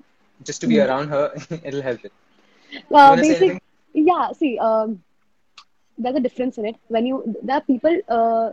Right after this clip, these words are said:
Speaker 2: I've seen people losing twenty K Gs in a month also. Okay? But it's not healthy for your body. It's not healthy because you lose your muscles, you lose your, uh,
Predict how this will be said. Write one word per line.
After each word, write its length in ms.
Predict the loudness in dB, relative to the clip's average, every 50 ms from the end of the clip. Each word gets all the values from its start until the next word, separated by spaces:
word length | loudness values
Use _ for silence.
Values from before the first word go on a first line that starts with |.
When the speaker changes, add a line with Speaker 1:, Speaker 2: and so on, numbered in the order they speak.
| -6 -6
Speaker 2:
I've 160 | -6 -6 -4
seen 200 | -2 -2 0 0
people 180 | -2 -2 -2
losing 280 | -2 -2 -2 -2 -4 -6
twenty 360 | -6 -8 -8 -6 -6 -8 -8
K 160 | -6 -8 -8
Gs 140 | -6 -6 -6 -6
in 80 | -6
a 60 | -6
month 180 | -6 -8 -10 -12 _ _ _ _ _ -10
also. 260 | -10 -10 -10 -12 -20 -20 _ _ -18
Okay? 180 | -14 -12 -12 -14 -14 _ _ _ _ _ _ _ -2
But 180 | 0 2 2
it's 160 | 0 0 0
not 180 | -2 -2 -2 -2
healthy 220 | -4 -4 -4 -4
for 120 | -4 -4 -4
your 100 | -4 -4
body. 280 | -4 -6 -8 -8 -12 -14 _ _ -12
It's 140 | -10 -6 -4
not 180 | -4 -4 -2
healthy 200 | -2 -2 0 0
because 220 | 2 2 2 2 2
you 120 | 2 2
lose 140 | 2 2 0
your 100 | 0 0
muscles, 400 | 0 -2 -4 -2 -2 -2 -2 -4 -6 _ _ _ _ _ _ _ 0
you 400 | 2 2 4 4 2 2 2 2 2
lose 400 | 4 4 4 4 4 4 4 4
your, 400 | 4 4 4 2 2 2 0 0
uh, 200 | -2 -2 -2